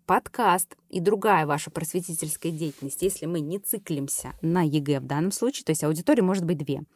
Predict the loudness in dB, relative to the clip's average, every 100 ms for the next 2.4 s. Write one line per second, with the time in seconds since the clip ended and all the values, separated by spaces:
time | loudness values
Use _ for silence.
0 | -18 -18 -18 0 4 6 4 2 0 0
1 | -2 -2 -4 -2 0 0 0 -6 -4 -2
2 | 0 0 -4 -10